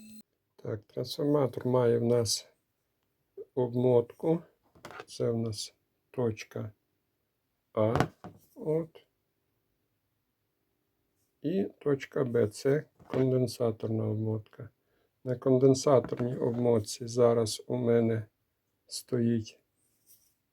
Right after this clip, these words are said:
заземлення. От якщо зараз я візьму, так, цей червоний провідничок, от він в мене.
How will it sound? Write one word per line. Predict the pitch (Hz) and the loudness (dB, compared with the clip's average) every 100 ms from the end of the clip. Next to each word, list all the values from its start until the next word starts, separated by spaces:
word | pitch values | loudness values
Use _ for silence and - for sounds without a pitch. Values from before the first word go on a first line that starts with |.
| _ _ - - - - - | _ _ -20 -20 -20 -18 -8
заземлення. | 120 120 120 117 120 117 117 117 113 | -6 -2 -2 2 2 4 2 0 -2
От | 110 | -4
якщо | - - - 113 | -10 -8 -6 -4
зараз | 117 117 - | -2 -4 -4
я | 127 117 | -4 -4
візьму, | 117 120 120 107 - _ _ _ _ _ _ _ | -4 -2 -2 -2 -10 _ _ _ _ _ _ _
так, | 131 127 107 | -8 -8 -8
цей | - 135 113 | -12 -4 -4
червоний | 107 - 117 117 117 117 113 | -4 -4 -2 0 0 0 -2
провідничок, | 107 135 123 127 131 135 - 165 143 - | -4 -2 0 0 -2 -4 -4 -4 -4 -4
от | - - | -4 -4
він | - - | -8 -6
в | |
мене. | - - | -6 -6